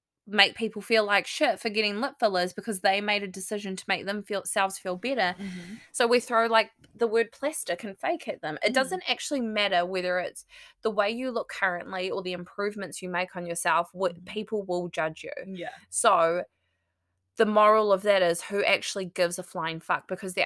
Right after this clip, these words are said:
Speaker 1: are people who can't change the way that they look
Speaker 2: Mm-hmm.
Speaker 1: and they will continuously get discriminated against, such as the skin color,
Speaker 2: Mm-hmm.
Speaker 1: which is fucking disgusting.
Speaker 2: Mm-hmm.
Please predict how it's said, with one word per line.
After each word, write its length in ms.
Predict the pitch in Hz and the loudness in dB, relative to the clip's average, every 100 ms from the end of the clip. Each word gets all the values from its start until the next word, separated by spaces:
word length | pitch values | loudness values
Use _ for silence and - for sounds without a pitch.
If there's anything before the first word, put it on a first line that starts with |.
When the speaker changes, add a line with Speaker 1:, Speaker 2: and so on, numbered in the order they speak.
| - | 2
Speaker 1:
are 160 | 185 185 | 2 2
people 380 | 208 190 - - | -2 -10 -10 -10
who 120 | 175 | -10
can't 440 | - - 170 165 | -10 -4 -2 -2
change 360 | - 170 160 - | -6 -8 -8 -8
the 80 | 175 | -2
way 160 | 160 | -2
that 220 | 156 - | -2 -6
they 120 | 160 160 | -4 -4
look 440 | 165 180 151 - | 2 2 2 -6
Speaker 2:
Mm-hmm. 280 | 180 170 185 196 _ _ | -16 -16 -18 -20 _ _
Speaker 1:
and 180 | 190 175 | 0 2
they 140 | 175 | 2
will 140 | 175 185 | 0 -6
continuously 880 | - 202 - 175 170 165 165 180 | -8 -10 -8 -6 -6 -6 -6 -8
get 180 | 170 156 | -10 -12
discriminated 760 | 175 - - 165 165 160 160 160 | -12 -10 -8 -8 -8 -8 -10 -12
against, 440 | 160 156 - - | -10 -10 -8 -4
such 260 | 170 - 170 | -4 -4 -10
as 200 | - - _ | -12 -14 _
the 60 | 185 | -12
skin 760 | - - - _ - 156 160 | -10 -10 -14 _ -6 -6 -6
color, 580 | - - 170 170 165 180 196 | -6 -4 0 0 0 -2 -4
Speaker 2:
Mm-hmm. 320 | 180 175 226 - _ _ _ _ _ _ | -10 -10 -12 -14 _ _ _ _ _ _
Speaker 1:
which 340 | 196 214 - | 2 2 4
is 140 | 190 - | -4 -8
fucking 640 | - 233 220 - 220 202 - | 2 4 4 2 -6 -6 -8
disgusting. 1120 | 185 - - 190 196 - - 160 147 143 185 180 | -8 -6 2 4 4 0 -6 -8 -10 -14 -14 -12
Speaker 2:
Mm-hmm. 380 | 175 170 175 | -12 -12 -14